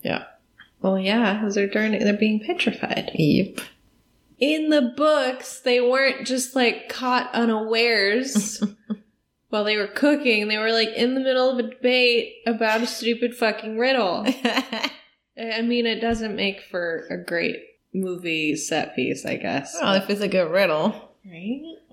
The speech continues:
Speaker 2: Then you can write comedy.
Speaker 1: Not this movie.
Speaker 2: Exactly.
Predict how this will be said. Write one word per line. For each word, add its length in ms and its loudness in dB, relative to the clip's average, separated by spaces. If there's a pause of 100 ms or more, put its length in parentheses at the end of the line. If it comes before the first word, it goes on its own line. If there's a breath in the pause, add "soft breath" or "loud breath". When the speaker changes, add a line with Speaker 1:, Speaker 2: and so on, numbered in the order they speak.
Speaker 2:
Then 120 0
you 280 -4
can 240 -2
write 260 0
comedy. 720 0 (920 loud breath)
Speaker 1:
Not 280 -6
this 300 0
movie. 500 2
Speaker 2:
Exactly. 720 0